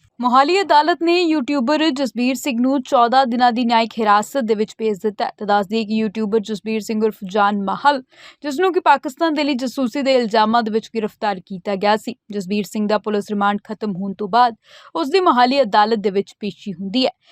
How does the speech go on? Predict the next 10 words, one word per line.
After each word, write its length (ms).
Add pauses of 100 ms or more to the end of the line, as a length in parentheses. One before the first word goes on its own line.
(200)
ਤਾਂ 60
ਜਸਬੀਰ 380
ਨੂੰ 120
ਚਾਰ 300
ਜੂਨ 220
ਨੂੰ 140
ਗ੍ਰਿਫਤਾਰ 500
ਕੀਤਾ 260
ਜਾਂਦਾ 280
ਹੈ, 40